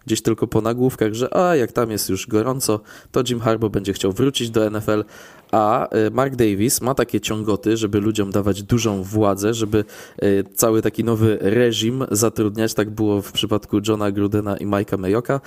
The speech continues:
tak było w przypadku Josha McDanielsa i Dave'a Zieglera, a tutaj jednoosobowy reżim możesz sobie zatrudnić, bo Jim Harbaugh będzie i trenerem,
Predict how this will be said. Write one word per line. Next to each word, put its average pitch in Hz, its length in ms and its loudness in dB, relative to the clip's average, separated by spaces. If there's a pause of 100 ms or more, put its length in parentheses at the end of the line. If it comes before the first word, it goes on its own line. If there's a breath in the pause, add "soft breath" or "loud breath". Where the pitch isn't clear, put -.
(220 loud breath)
tak 104 160 0
było 104 140 0
w - 40 -6
przypadku - 460 -2
Josha 107 180 0
McDanielsa 104 520 0
i 101 60 2
Dave'a 104 320 0
Zieglera, 110 420 0 (340 loud breath)
a - 120 0
tutaj 131 480 0 (260)
jednoosobowy 139 840 2
reżim 127 340 0
możesz 98 280 -2
sobie 98 260 0
zatrudnić, 110 480 0
bo 104 220 0
Jim 110 120 -2
Harbaugh 110 320 0
będzie 104 240 0
i 117 140 -2
trenerem, 110 480 0